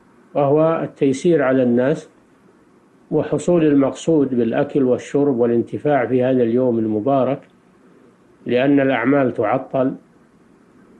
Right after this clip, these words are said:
فلا يجد م-، م-، مجال للكسب حتى يأكل من كسبه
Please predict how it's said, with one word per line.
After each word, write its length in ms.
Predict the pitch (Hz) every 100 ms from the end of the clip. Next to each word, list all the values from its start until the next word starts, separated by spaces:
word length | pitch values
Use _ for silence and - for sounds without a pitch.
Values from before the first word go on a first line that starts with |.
| - _ -
فلا 160 | 131
يجد 340 | 143 143 131 127
م-، 220 | 131 131
م-، 340 | 131 120 131
مجال 360 | 135 127 143 127
للكسب 600 | 120 120 - 143 - -
حتى 420 | - 120 - 123
يأكل 520 | 131 135 - 131 120 113
من 180 | 120
كسبه 480 | 113 147 147 139 143